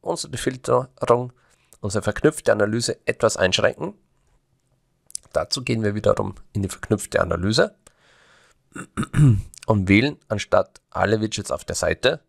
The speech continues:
nur ausgewählte Widgets. Jetzt können wir noch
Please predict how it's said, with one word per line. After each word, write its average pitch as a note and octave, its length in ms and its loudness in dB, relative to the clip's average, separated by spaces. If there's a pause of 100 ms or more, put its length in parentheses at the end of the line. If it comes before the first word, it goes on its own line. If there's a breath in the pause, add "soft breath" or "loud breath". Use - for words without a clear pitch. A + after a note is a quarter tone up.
(480)
nur C3 320 2 (100)
ausgewählte G2 680 -4
Widgets. - 440 -12 (1700)
Jetzt - 180 -4
können A2+ 200 4
wir A2 80 2
noch G#2 260 2